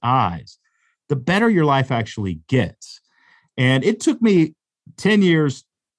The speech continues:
to get a book down that explained it, it, because it was just, I don't know why, it was just very, very hard for me to write. Uh, but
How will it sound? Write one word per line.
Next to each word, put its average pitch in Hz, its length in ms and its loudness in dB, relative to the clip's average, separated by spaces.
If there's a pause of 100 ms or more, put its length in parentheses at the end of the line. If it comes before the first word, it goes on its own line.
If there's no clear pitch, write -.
(180)
to - 100 -2
get 160 240 0
a 151 60 2
book 147 500 -2
down 120 600 0 (100)
that 117 100 -2
explained 117 600 -2
it, - 140 -12 (120)
it, 120 100 -8
because 117 260 -2
it 139 60 -6
was 131 120 -8
just, - 340 -12
I 185 80 0
don't 262 100 0
know 170 60 2
why, 117 260 0
it 90 60 -6
was 113 100 -4
just - 180 -10
very, 139 400 0
very 113 180 0
hard 98 260 -6
for 92 60 -16
me 92 100 -6
to 85 80 -8
write. 82 380 -12 (600)
Uh, 110 300 0
but 127 380 -4